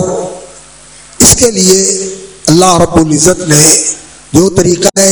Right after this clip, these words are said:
زندگی، جو طرز حیات پسند فرمایا ہے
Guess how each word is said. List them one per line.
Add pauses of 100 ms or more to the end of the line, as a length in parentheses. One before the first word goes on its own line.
زندگی، (300)
جو
طرز
حیات (1040)
پسند
فرمایا
ہے